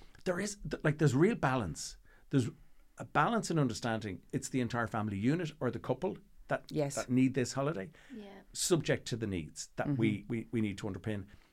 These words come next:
Speaker 1: and subject to an understanding. And it needs to be a joint understanding, both from the
Speaker 2: Mm-hmm.
Speaker 1: customer and from the agent, that we can't work miracles, but we can narrow the selection to the point that we are providing the most suitable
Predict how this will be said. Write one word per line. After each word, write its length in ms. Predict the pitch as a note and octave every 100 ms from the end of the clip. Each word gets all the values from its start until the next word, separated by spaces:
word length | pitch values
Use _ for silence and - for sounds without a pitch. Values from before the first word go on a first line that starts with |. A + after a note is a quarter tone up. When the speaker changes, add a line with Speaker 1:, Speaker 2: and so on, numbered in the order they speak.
| _ -
Speaker 1:
and 140 | C3
subject 460 | - D#3+ D3+ C#3 -
to 80 |
an 60 | C3
understanding. 560 | A#2 G#2+ - B2 A2 A2
And 100 | C3
it 80 | -
needs 220 | D3+ G#3
to 60 | -
be 80 | F3
a 40 |
joint 400 | G2 C#3+ B2+ C#3+
understanding, 640 | C#3+ F#2+ - G#2+ G2 F#2+ -
both 180 | A#2 D3+
from 140 | D3 E3
the 60 |
Speaker 2:
Mm-hmm. 100 | D#3+
Speaker 1:
customer 360 | F#3+ - D3 A#2
and 180 | B2 A#2+
from 100 | A#2+
the 120 | G#2 G#2+
agent, 360 | A2+ G2+ E2+ - - - - - _ - - - -
that 140 | B2+
we 80 | C#3
can't 340 | - C#3 F3+ - -
work 360 | G#2+ G#2 - -
miracles, 640 | G2+ A#2 F3+ - - - - _ _ _ _ _ - - - -
but 160 | C#3 C#3+
we 160 | C3+
can 340 | B2+ A#2+ A#2 A2+
narrow 360 | B2+ F#3 G3+
the 100 | D#3
selection 560 | C#3 C3+ A#2 - - A2
to 120 | -
the 80 | G#2+
point 500 | - B2 A2+ G2+ - - - -
that 140 | - -
we 220 | B2 B2
are 220 | A2+ A2 - - - - - -
providing 720 | - A#2+ B2 A#2+ A#2 A#2 G#2+ - -
the 120 | C3+
most 400 | B2+ C3+ B2+ -
suitable 640 | - C#3 C#3 C#3+ G#2+ F#2+